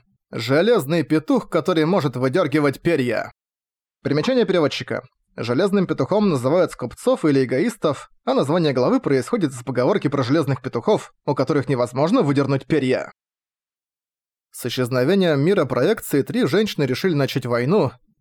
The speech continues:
поэтому они привели их мир в движение, вот только на то, чтобы добраться до цели, потребуется время. В другой части неба находился другой мир с девятью солнцами и огромной статуей. Он не был настоящим,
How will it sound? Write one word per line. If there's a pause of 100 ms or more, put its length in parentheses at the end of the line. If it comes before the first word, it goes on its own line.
(140)
поэтому
они
привели
их
мир
в
движение, (120)
вот
только
на
то,
чтобы
добраться
до
цели,
потребуется
время. (580)
В
другой
части
неба
находился
другой
мир
с
девятью
солнцами
и
огромной
статуей. (340)
Он
не
был
настоящим,